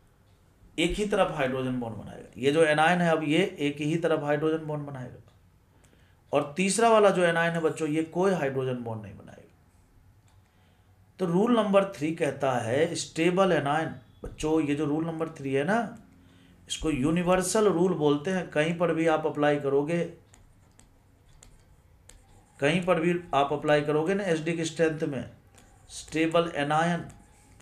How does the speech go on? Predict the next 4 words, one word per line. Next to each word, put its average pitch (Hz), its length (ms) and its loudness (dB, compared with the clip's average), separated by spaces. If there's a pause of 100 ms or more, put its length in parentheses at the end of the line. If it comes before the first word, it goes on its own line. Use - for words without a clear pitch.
(1200)
स्टेबल 147 640 0 (640)
एनायन 156 480 2 (1600)
स्ट्रॉन्गर 147 600 0
एसिड, - 280 -8